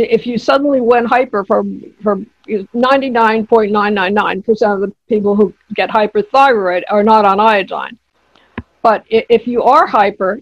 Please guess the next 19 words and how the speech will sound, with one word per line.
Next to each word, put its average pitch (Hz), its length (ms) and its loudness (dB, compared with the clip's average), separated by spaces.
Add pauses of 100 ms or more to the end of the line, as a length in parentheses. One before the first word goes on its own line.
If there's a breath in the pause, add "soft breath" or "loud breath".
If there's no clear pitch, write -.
i-, 214 40 -4
in, 220 360 0
in, 208 380 -4 (120)
I 190 80 -2
have 226 180 -4
a 202 60 -4
book 247 300 -4
from 220 160 -2
Harvard 233 440 0
in 185 120 -8
the 185 80 -8
nineteen 202 920 -4 (680 loud breath)
fifties 240 400 -2
or 196 100 0
sixties 196 540 -2
in 220 120 2
which 233 240 4
they 233 140 2
told 262 420 2